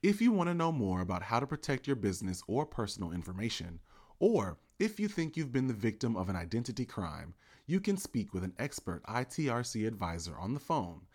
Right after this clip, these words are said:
chat live on the web, or exchange emails during our regular business hours. Just visit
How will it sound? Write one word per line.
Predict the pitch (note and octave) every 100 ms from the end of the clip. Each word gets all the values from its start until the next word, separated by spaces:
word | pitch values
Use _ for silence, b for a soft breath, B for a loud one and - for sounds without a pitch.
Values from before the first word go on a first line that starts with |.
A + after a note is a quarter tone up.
| B B
chat | - G#2 C#2+
live | F2 F#2 A#2
on |
the | C3+
web, | F3 E3 A2+ - _ -
or | D3+ G#2 E2 - -
exchange | - - A#2+ B2 A#2
emails | A2+ A2 G2 G2 F#2
during | F#2 F2+ E2+
our | F2
regular | F2 G2 G#2+ A2 A2+
business | F#2 G2 - F#2 -
hours. | - C#2 B1 - - B B B -
Just | A#2+ G2+
visit | A2 G2+ G2+